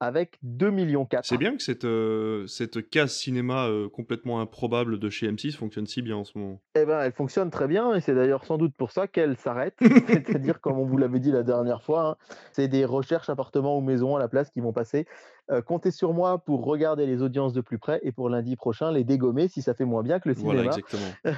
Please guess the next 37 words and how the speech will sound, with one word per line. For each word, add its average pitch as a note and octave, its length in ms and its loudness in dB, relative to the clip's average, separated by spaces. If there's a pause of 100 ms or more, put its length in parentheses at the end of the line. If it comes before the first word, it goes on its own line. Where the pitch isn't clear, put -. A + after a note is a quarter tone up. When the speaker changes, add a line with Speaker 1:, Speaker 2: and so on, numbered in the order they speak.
Speaker 2:
T'as A#2 80 2
bien A2+ 140 2
Speaker 1:
<laughs> - 0 -
Parce G#2+ 140 2
Speaker 2:
raison. G#2 100 -6
Speaker 1:
que, E3 160 4
voilà, C3+ 320 0 (100)
on B2+ 80 -2
est C3 100 2
toujours D3+ 380 -2
heureux D3 220 2
quand B2+ 140 -2
il A2+ 80 -4
y C3+ 40 2
a - 20 4
du A#2+ 120 -2
cinéma B2+ 340 -4
en A#2 140 0
prime D3+ 440 -2
et, C#3+ 240 0
euh, A2 200 0 (320)
voilà. B2 320 -2 (400)
À D3+ 100 -2
noter, F#3 640 2
euh, C3+ 180 2
samedi E3 420 -4
soir, D#3+ 360 -2 (100)
l'excellent E3 760 0
score E3+ 280 0
de C3 120 0
cent E3 180 -2
pour D#3+ 180 -8
cent F3 120 0
Logique D#3+ 300 0
sur - 180 -6
France D3 240 0
deux, D#3+ 180 2